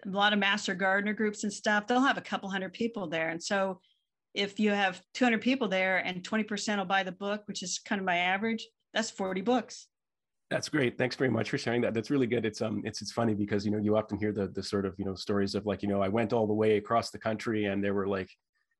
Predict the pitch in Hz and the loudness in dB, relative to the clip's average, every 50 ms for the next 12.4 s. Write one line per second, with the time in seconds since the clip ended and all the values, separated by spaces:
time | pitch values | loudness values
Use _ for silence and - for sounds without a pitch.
0 | _ - - 123 120 107 - 123 117 104 - 110 104 104 101 95 95 113 110 - | _ -2 0 0 0 2 2 0 0 2 2 2 2 2 2 2 0 0 -2 -2
1 | - - 110 104 98 - 101 101 101 - - 95 87 87 - _ - - - - | -2 0 0 0 2 2 0 0 0 0 -4 -4 -6 -6 -8 _ -20 -20 -20 -20
2 | - - - 110 104 101 98 101 120 110 113 104 - - 143 139 135 117 - - | -10 -2 0 2 4 4 4 2 2 2 0 0 2 2 4 4 4 2 2 -2
3 | - - 175 - - - 151 139 139 135 127 127 123 120 113 113 139 156 107 104 | -4 -6 -6 -4 0 0 2 2 4 2 2 0 -2 -2 0 0 0 0 0 -2
4 | 98 101 107 113 - 107 104 113 123 127 127 - 131 131 131 131 123 123 123 - | -4 -6 -6 -4 -4 -2 2 2 2 2 2 2 2 2 2 0 0 -2 -2 -2
5 | - 104 101 104 - 98 104 120 123 127 123 123 120 113 - - - 120 117 117 | -4 -4 -4 -4 -4 0 0 2 2 2 0 0 -2 -4 -4 -4 -2 0 0 0
6 | 113 - - 98 107 120 120 - 117 107 110 104 98 98 - 104 101 98 - - | 0 -2 0 0 0 0 0 0 -2 -2 -2 -2 -4 -4 -2 -2 -2 -2 -4 -6
7 | - 101 101 101 101 101 - _ _ - - _ _ _ - 107 107 107 101 110 | -4 -2 0 0 -2 -4 -6 _ _ -20 -20 _ _ _ -2 0 0 0 0 0
8 | 107 101 - - - 107 101 101 101 101 98 95 101 98 92 - 101 95 - 98 | -2 -2 -2 -2 -4 -2 0 0 0 0 0 0 -2 -4 -2 -4 -6 -4 -4 -6
9 | 92 - - 98 98 92 - 104 101 95 90 95 92 - 92 - - 90 87 - | -6 -4 -4 -4 -4 -4 -4 -6 -6 -4 -4 -4 -4 -4 -4 -4 -4 -6 -6 -6
10 | 95 87 - - 87 80 82 - - - 110 95 - - - - - _ _ - | -8 -8 -6 -6 -6 -8 -8 -8 -6 -4 -4 -4 -4 -6 -14 -18 -20 _ _ -20
11 | - - - - - - _ _ - 135 120 123 123 123 123 - 143 147 156 170 | -20 -20 -20 -20 -20 -20 _ _ 0 2 2 4 2 0 0 0 0 2 2 2
12 | - - 135 127 117 110 104 | 0 0 -2 -2 -2 -2 -4